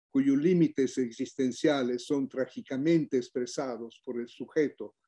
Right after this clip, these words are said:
mitológico mismo de la representación, se afirma en el conjunto de esta obra gigantesca y algo obsesiva de Venegas, con sus sutiles iteraciones y cambios sorprendentes,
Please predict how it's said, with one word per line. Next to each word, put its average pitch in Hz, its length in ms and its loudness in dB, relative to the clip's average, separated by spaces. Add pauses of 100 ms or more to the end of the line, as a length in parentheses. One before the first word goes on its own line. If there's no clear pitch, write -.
(120)
mitológico 127 800 0
mismo 127 580 0 (140)
de 120 100 -6
la 110 140 -12
representación, 120 1160 -2 (400)
se - 180 0
afirma 208 600 0 (320)
en 139 140 0
el 139 160 0
conjunto 139 760 0
de 127 240 2
esta 135 420 -4 (600)
obra 135 360 2
gigantesca 143 920 0 (320)
y 131 120 0
algo 131 340 0
obsesiva 120 800 -6
de 113 120 -8
Venegas, 139 680 -2 (360)
con 135 160 -4
sus 135 200 -8
sutiles 175 640 0
iteraciones 135 920 0
y 139 60 -12
cambios 135 520 -4
sorprendentes, 131 1080 -4